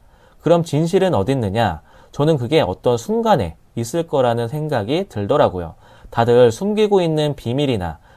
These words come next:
남들에게 말하고 싶지 않은 어떤 과거 같은 거 다 가지고 있잖아요. 항상 진실된 사람도 없고 항상 거짓된 사람도 없는 것처럼 결국 상황과 맥락이 어우러져서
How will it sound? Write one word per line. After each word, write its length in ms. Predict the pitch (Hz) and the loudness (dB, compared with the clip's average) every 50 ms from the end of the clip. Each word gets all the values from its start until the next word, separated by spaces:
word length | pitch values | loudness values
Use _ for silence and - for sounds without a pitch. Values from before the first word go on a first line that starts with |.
| - - | -12 -4
남들에게 560 | - 101 110 131 127 151 143 143 127 139 131 | -2 -2 0 2 2 2 2 2 2 0 0
말하고 420 | 95 90 92 98 107 110 110 117 110 | 0 0 -2 0 0 -2 -2 -4 -8
싶지 240 | - _ - - | -8 _ -8 -6
않은 320 | 104 85 87 113 123 107 90 | -6 -6 -4 -4 -4 -4 -6
어떤 400 | 87 85 - - 98 98 98 98 | -8 -10 -8 -8 -8 -6 -8 -8
과거 340 | - - - 104 107 147 156 | -10 -6 -4 -2 2 4 4
같은 280 | 147 - - - 113 | 4 2 0 -6 -10
거 200 | 95 90 82 - - - - - - - | -8 -8 -10 -10 -14 -20 -20 -20 -20 -14
다 180 | - - 208 | -8 -6 -6
가지고 420 | 226 - - 110 104 120 135 139 117 | -4 -2 -2 -4 -2 -2 -4 -4 -4
있잖아요. 600 | 95 - - 104 92 87 90 110 131 113 80 76 _ _ - - - - - | -6 -6 -8 -8 -8 -6 -6 -6 -6 -6 -8 -10 _ _ -20 -20 -20 -20 -10
항상 440 | - 190 196 196 190 196 190 185 165 | -6 -4 -2 0 2 2 0 0 -2
진실된 680 | - - 113 120 131 135 - 165 156 156 156 151 147 | -6 -6 -6 -6 -6 -4 -4 -4 -2 0 0 -2 -2
사람도 400 | 147 156 156 151 147 143 156 135 | -2 -2 -2 -2 -2 0 0 -2
없고 460 | 90 82 - - 127 135 98 73 - - - - _ | -2 -2 -6 -6 -4 -2 -2 -4 -6 -14 -20 -20 _
항상 360 | - - 165 165 170 170 160 151 | -10 -8 -6 -2 0 0 -2 -2
거짓된 600 | - - 92 98 101 139 135 - - 147 143 135 | -6 -6 -6 -6 -4 -4 -6 -4 -4 -4 -4 -2
사람도 440 | 151 147 139 139 135 131 143 123 87 | -2 -4 -4 -4 -4 -2 -2 -2 -2
없는 380 | 80 90 101 123 151 175 180 | -2 -4 -4 -4 -4 -4 -2
것처럼 540 | 143 104 - - - 92 110 123 104 82 76 - - - - - _ | -4 -4 -6 -6 -10 -4 -2 -2 -2 -2 -6 -12 -20 -20 -20 -16 _
결국 440 | - 117 110 101 104 117 143 165 - - - - | -2 -2 0 0 2 0 0 0 -4 -12 -20 -18
상황과 500 | - - 202 196 202 202 202 196 196 190 | -8 -4 0 2 2 2 2 2 0 0
맥락이 580 | 127 95 95 98 110 123 123 120 117 113 123 127 | 0 0 -4 -4 -4 -2 -2 -2 -2 0 -2 -2
어우러져서 800 | 87 62 85 92 110 139 165 170 160 120 107 90 - 85 78 - | -2 -2 0 2 2 2 4 4 2 2 0 -4 -6 -10 -14 -14